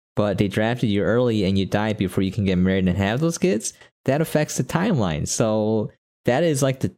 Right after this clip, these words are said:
dumbest way to get out of this loophole. It would have been better if they just said nothing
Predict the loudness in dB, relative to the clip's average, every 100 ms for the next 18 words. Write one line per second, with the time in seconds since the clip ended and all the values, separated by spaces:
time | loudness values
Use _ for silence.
0 | -2 0 2 2 0 -4 -10 -2 0 2
1 | 0 0 -2 0 0 0 0 0 0 -2
2 | 0 0 0 -2 -6 _ -2 0 2 2
3 | 2 2 2 2 0 2 0 0 0 0
4 | 2 2 2 0 -2 -2 -6